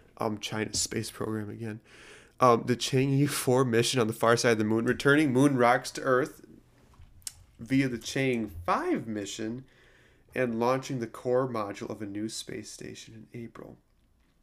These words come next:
While it would be nice to get photos more quickly, any images Zhurong sends back of its new home in the large plains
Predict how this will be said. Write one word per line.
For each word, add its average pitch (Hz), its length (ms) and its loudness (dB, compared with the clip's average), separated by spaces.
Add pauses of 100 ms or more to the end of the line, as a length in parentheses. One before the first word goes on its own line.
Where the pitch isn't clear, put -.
(1300)
While 117 200 0
it 107 80 0
would 180 240 4
be 175 100 -2
nice 107 300 -2
to 117 80 -10
get 110 160 -2
photos 107 360 -6
more 110 160 -6
quickly, 127 380 -6
any 151 120 -2
images 117 520 -4
Zhurong 110 460 -6
sends 139 240 -8
back 110 360 -4
of 117 140 -8
its 120 160 -10
new 117 220 -4
home 107 260 -10
in 113 60 -8
the 127 60 -6
large 110 340 -8
plains 131 440 -10